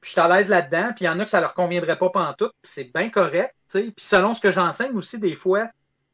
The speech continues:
mes méthodes peuvent être différentes parce que, ben, tu sais, les armes, les positions sont plus statiques, sont plus larges, sont plus telle affaire.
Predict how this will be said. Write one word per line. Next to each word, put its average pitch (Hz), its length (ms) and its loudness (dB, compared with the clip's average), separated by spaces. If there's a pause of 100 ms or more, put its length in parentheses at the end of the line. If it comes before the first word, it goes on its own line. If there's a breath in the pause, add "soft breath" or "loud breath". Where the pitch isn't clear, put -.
(120)
mes 156 160 -4
méthodes 170 400 0
peuvent 170 200 0
être 175 160 -2
différentes 170 580 -2
parce - 280 -8
que, 185 220 0
ben, 139 200 -6
tu - 60 -18
sais, 185 120 2
les 165 260 -2
armes, 190 360 2 (320)
les 160 100 -6
positions 180 400 -4
sont 180 180 -4
plus 180 160 -10
statiques, 170 460 -2
sont 170 160 -6
plus 180 160 0
larges, 139 220 -4
sont 147 120 -14
plus 175 220 -6
telle 170 160 2
affaire. 143 260 -6